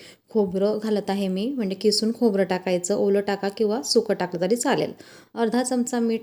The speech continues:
टाकायचं आणि तिखट घालून मग ही चटणी फिरवून घ्यायची. तर तिखट तुमच्या आवडीनुसार तुम्ही टाका. मी इथं अर्धा चमचा तिखट घातलेलं आहे. व्यवस्थित मिक्स करून घ्या आणि एका बाउलमध्ये काढा. आता ही चटपटीत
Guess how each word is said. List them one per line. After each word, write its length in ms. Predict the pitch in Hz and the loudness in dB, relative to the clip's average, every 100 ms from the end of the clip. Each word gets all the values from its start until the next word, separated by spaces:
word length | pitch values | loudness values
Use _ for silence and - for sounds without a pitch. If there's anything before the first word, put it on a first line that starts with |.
| - | -2
टाकायचं 580 | 220 214 196 185 202 214 | -2 0 0 0 -2 -2
आणि 500 | - 208 208 220 226 - | -4 -2 0 -2 -4 -4
तिखट 400 | 254 247 269 269 | -4 0 -2 2
घालून 640 | 254 220 214 202 202 277 190 - - - | 0 2 4 6 8 8 6 0 -20 -10
मग 220 | 220 240 254 | -2 -2 2
ही 120 | 269 | 2
चटणी 400 | 269 240 214 226 | 4 2 4 2
फिरवून 460 | 285 254 208 202 233 | 4 6 6 8 6
घ्यायची. 420 | 233 190 180 160 - | 6 4 2 -4 -2
तर 80 | 220 | 2
तिखट 280 | 233 233 240 | 2 2 2
तुमच्या 280 | 240 226 233 | 2 2 4
आवडीनुसार 460 | 220 214 220 226 233 220 | 4 4 4 4 2 2
तुम्ही 180 | 220 | 0
टाका. 380 | 220 208 190 196 240 - - - | 2 -2 0 -2 -4 -10 -14 -2
मी 140 | 233 | -2
इथं 220 | 247 226 | 2 2
अर्धा 280 | - 214 214 | 4 4 4
चमचा 340 | 214 214 196 208 | 2 -2 0 -2
तिखट 260 | 220 220 208 | 0 0 0
घातलेलं 380 | 202 190 175 180 | 0 0 0 0
आहे. 380 | 196 196 190 208 | 0 0 0 2
व्यवस्थित 540 | 220 220 220 262 262 | 2 2 2 0 2
मिक्स 220 | 247 247 | 2 2
करून 300 | - 220 220 | 2 4 4
घ्या 180 | 214 208 | 2 0
आणि 340 | 214 214 214 214 | -2 -2 -2 -2
एका 180 | 208 208 | -2 -2
बाउलमध्ये 480 | 202 190 185 180 208 - | 0 0 0 -2 -4 -2
काढा. 360 | 196 175 185 165 - - - - | -2 0 -2 -2 -12 -20 -20 -12
आता 220 | - 214 233 | -8 0 0
ही 240 | 180 262 | 4 2
चटपटीत 600 | 269 262 262 - 240 247 | 4 0 -2 -4 0 -2